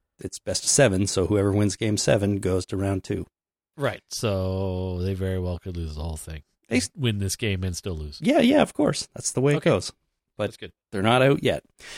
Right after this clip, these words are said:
Speaker 1: Uh, all right, I'm excited about that, and I'm sure the listeners are all, most of the listeners are thinking, "God, I hope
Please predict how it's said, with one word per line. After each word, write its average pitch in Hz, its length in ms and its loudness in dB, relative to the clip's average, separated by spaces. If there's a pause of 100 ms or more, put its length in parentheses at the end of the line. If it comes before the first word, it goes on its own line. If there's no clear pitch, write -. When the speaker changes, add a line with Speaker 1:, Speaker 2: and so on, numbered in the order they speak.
(320)
Speaker 1:
Uh, 127 680 6
all 165 140 2
right, 185 220 6
I'm 120 140 4
excited 139 340 6
about 143 200 6
that, 127 200 8
and 117 100 2
I'm 104 100 2
sure 131 180 4
the 113 80 6
listeners 110 520 4
are 110 100 6
all, 104 240 8
most 139 340 6
of 117 60 4
the 104 60 4
listeners 101 420 2
are 110 60 4
thinking, 98 360 -2
"God, 135 400 2
I 113 120 4
hope 110 200 -2